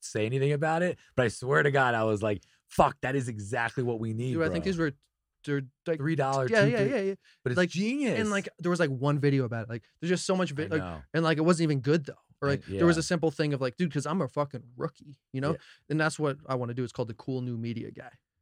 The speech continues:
Speaker 1: Dude, dude, it's,
Speaker 2: It's
Speaker 1: I
Speaker 2: not
Speaker 1: love
Speaker 2: called
Speaker 1: it.
Speaker 2: cool. I just said that. <laughs> It's called new media guy. Um,
Speaker 1: But,
Speaker 2: but
Speaker 1: yeah.
Speaker 2: it's like, 'cause I'm, I'm wanna be that guy, like, "Dude, I'm not a tech dude.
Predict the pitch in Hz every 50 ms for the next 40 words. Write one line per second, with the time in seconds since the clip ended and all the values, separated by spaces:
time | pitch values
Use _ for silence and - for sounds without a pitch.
0 | _ - 76 76 76 - - - 101 107 107 98 82 - - - 73 104 101 117
1 | 120 104 110 117 104 92 - 113 107 104 107 104 110 - - - - - - -
2 | - - _ - - - - - - - - - 427 339 - 302 208 - 185 160
3 | 143 143 147 135 131 113 120 123 120 - - - 139 - - - - - - -
4 | - - - 139 127 117 - - - 104 104 170 170 175 165 170 160 139 175 160
5 | 139 143 139 147 147 - _ - 139 139 135 - _ - 135 139 139 135 127 139
6 | 131 127 120 - 120 117 120 120 113 107 107 - 123 123 120 - - _ _ -
7 | 127 120 120 123 127 127 131 - 127 - - - - - - - _ - - -
8 | -